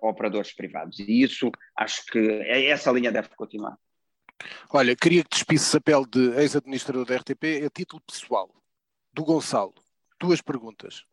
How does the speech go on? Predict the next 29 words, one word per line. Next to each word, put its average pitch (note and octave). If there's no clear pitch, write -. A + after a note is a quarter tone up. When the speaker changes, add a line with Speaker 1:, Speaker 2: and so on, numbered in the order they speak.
Speaker 2:
Mas C3+
também D#3
o C#3
segundo D3+
tem C#3+
que -
estar, C#3
a A#2
pele, D#3
o A#2
fato E3+
não D3+
pode D3
sair C#3
da, B2
da A#2+
pele. G#2+
Uma, D3
é D#3+
mesmo, E3
o E3
que -
é G3
que -
achas E3+
que, C3
se -
tu F#3
pudesses, F3+